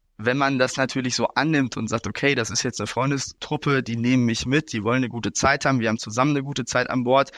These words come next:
dafür ist vielleicht auch das ein oder andere mal ein bisschen entspannter gesehen, äh, was, weiß ich nicht, die Gepäckmitnahme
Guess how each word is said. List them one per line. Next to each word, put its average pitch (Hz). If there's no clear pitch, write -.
dafür -
ist 120
vielleicht 113
auch 107
das -
ein 120
oder 113
andere 120
mal 110
ein 117
bisschen 120
entspannter 127
gesehen, 131
äh, 110
was, -
weiß 120
ich 113
nicht, 107
die 107
Gepäckmitnahme 131